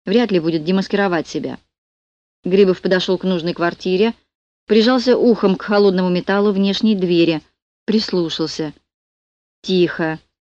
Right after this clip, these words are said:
Нет, не тихо. Работает радиоприемник. Впрочем, это может быть радиоточка, которую не выключают. Радиоточка не показатель. Что еще?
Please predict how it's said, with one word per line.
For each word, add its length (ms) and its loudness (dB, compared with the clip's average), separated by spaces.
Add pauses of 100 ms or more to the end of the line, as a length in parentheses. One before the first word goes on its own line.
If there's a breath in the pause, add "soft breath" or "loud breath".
(420)
Нет, 400 4
не 100 6
тихо. 460 -2 (320)
Работает 400 2
радиоприемник. 840 2
Впрочем, 300 2
это 100 2
может 220 2
быть 160 -2
радиоточка, 640 2
которую 320 -2
не 100 0
выключают. 640 -2 (560)
Радиоточка 640 2
не 220 6
показатель. 640 -2
Что 180 -2
еще? 460 2